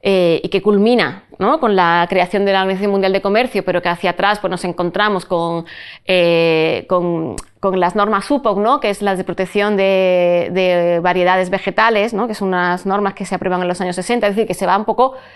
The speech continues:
sembrando el camino para que en los, en los años noventa, pues, nazca la O M C y, y haya el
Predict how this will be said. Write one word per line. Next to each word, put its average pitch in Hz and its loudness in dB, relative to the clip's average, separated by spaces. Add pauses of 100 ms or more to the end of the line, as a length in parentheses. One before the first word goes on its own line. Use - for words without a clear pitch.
sembrando 208 2
el 214 0
camino 240 2 (180)
para 175 0
que 165 -2
en 170 0
los, - -8
en 165 -4
los 165 -4
años 180 -2
noventa, 190 0
pues, 220 -4
nazca 180 -2
la 175 2
O 175 2
M 185 0
C 190 0
y, 208 0
y 175 0
haya 170 0 (480)
el 165 -4